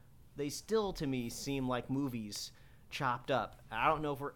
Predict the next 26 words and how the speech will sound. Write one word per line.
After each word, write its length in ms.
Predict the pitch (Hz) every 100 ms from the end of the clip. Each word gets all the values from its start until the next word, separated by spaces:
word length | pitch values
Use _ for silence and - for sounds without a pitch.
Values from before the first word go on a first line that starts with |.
| 151
ever 280 | 160 143
gonna 220 | 117 117 107
get 200 | 117 -
out 180 | 113 110
of 100 | 107
that 260 | 98 -
phase. 580 | 120 98 95 95 101 - 104
Um, 380 | 107 104 101 101
I'm 200 | 131 139
wa-, 180 | 170 -
I'm 100 | 160
s-, 140 | - -
I'm 160 | 170
watching 340 | 185 202 180 156
Andor. 400 | 151 143 147 135
I'm 140 | 127
slowly 340 | 127 147 156
working 280 | 143 143 143
my 120 | 139
way 160 | 135 131
through 300 | 127 117 117
it. 120 | 113
Just 200 | 120 -
finished 260 | 131 131 131
episode 480 | 127 120 127 113 -
two, 320 | 117 107